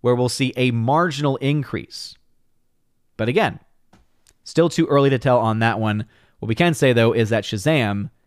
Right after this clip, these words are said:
is a complete and utter disaster, losing half of its domestic audience, and it's awful.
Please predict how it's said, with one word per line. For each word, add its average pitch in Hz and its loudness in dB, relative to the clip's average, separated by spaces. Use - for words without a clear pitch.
is 113 -2
a 117 0
complete 120 -2
and 123 -4
utter 117 0
disaster, 110 -2
losing 104 -4
half - -4
of 110 0
its 107 -4
domestic 117 0
audience, 98 -6
and 95 -8
it's 95 -8
awful. 92 -4